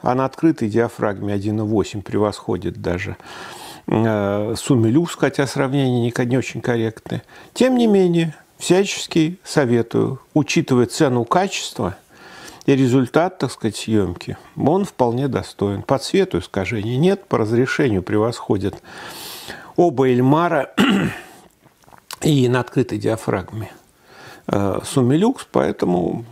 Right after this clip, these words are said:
в качестве бюджетного решения и получения качественной картинки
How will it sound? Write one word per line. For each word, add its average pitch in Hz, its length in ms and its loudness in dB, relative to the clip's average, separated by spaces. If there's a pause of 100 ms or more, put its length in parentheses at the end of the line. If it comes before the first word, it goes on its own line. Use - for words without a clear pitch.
(340)
в - 80 -14
качестве 127 360 0
бюджетного 120 560 2
решения 202 600 2 (500)
и 117 80 0
получения 110 600 2
качественной 104 720 -2
картинки - 720 -2